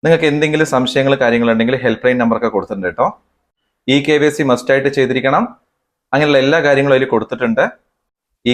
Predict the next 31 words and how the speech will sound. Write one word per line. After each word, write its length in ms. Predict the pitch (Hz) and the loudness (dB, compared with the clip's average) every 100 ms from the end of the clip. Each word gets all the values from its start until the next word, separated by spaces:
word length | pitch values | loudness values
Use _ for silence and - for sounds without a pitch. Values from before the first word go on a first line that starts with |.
| 120 | 0
കെ 100 | 127 | 0
വൈ 80 | 123 | -2
സി 60 | 131 | -6
ചെയ്യാത്തവരൊക്കെ 480 | 120 120 120 117 113 | -2 0 2 0 0
അതിൽ 120 | 120 110 | -2 0
തന്നെ 140 | 127 131 | -2 0
കണ്ടോ, 240 | 120 117 101 - _ - | -2 2 0 0 _ -2
ഇ 40 | 113 | 0
കെ 100 | 123 | 2
വൈ 80 | 120 120 | 0 -2
സി 60 | |
എന്നുള്ളത് 200 | 120 117 | 0 2
അതിൽ 100 | 107 113 | 2 0
ക്ലിക്ക് 180 | 110 117 | -2 -2
ചെയ്തിട്ട് 200 | 113 117 | -2 0
ചെയ്യുക. 300 | 113 104 143 190 | 0 2 0 0
പിന്നെ 160 | 120 113 | 0 2
know 100 | 113 113 | 2 2
your 120 | 113 - | 0 -2
status 320 | 104 113 110 | -4 -4 -8
പോയി 100 | - 107 | -6 -4
നോക്കിക്കഴിഞ്ഞാൽ 280 | 104 110 104 | -4 -6 -4
എന്തെങ്കിലും 240 | 110 110 | -6 -2
കുഴപ്പങ്ങളുണ്ടെങ്കിൽ 600 | 101 95 107 107 104 107 | -2 -2 -4 -2 -2 -2
അതെല്ലാം 260 | 92 98 110 | -2 -2 -2
മാറ്റുക. 260 | 98 - 107 170 - _ - | -2 -4 -2 -4 -4 _ -2
അതോടൊപ്പം 300 | 110 117 120 117 | 0 2 0 0
തന്നെ 180 | 117 202 - _ | 0 -2 -6 _
പുതിയ 220 | 123 123 131 | -2 2 2
ഒരാൾക്ക് 340 | 117 196 - - | 2 0 -4 -2
ന്യൂ 100 | 120 | -2